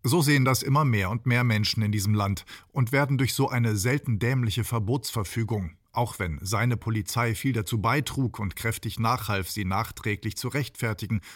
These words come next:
oder durch die Art und Weise, wie Inhalte der Berichterstattungen bestätigt.“ Zitat Ende. Dem habe ich zustimmend nichts mehr hinzuzufügen, außer der Entschuldigung an unsere Leser, dass durch die Ereignisse vom Sonntag mein Bericht länger als vorgesehen wurde.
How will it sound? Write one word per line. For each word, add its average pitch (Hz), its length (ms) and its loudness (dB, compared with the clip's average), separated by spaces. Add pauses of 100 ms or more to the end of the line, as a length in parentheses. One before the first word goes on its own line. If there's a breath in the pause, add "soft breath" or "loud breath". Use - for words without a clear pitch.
oder 135 180 0
durch 127 180 -2
die - 160 -6
Art 113 240 -2
und 120 160 0
Weise, 117 400 0
wie 131 80 -2
Inhalte 117 500 0
der 120 120 -2
Berichterstattungen 107 880 -2 (160)
bestätigt.“ 104 680 -2 (240)
Zitat 123 340 -4
Ende. 82 360 -2 (580)
Dem 110 280 2
habe 113 160 2
ich - 160 -4
zustimmend 147 600 0
nichts - 280 2
mehr 123 100 4
hinzuzufügen, 127 840 2 (160 loud breath)
außer 151 300 0
der 147 180 -2
Entschuldigung 123 640 2
an 131 140 -2
unsere 135 280 2
Leser, 120 460 4
dass 107 160 -4
durch 104 180 -2
die 117 160 -4
Ereignisse 101 640 -2
vom 131 180 0
Sonntag 120 460 0
mein 127 240 0
Bericht 123 480 -2
länger 127 340 2
als 98 200 -4
vorgesehen 87 640 -2
wurde. 82 280 -4